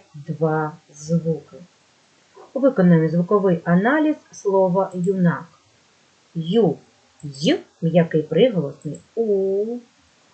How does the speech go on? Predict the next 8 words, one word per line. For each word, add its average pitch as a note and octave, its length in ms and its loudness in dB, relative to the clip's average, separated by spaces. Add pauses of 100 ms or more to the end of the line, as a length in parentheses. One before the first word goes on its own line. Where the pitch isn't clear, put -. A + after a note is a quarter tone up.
(140)
н, A#3 360 4 (260)
твердий D3+ 520 -2
приголосний, F#3 640 2 (440)
а, F#3+ 220 4 (200)
голосний E3 840 2 (400)
«к» – G#4+ 180 6 (300)
твердий D#3+ 440 -2
приголосний. E3 640 -2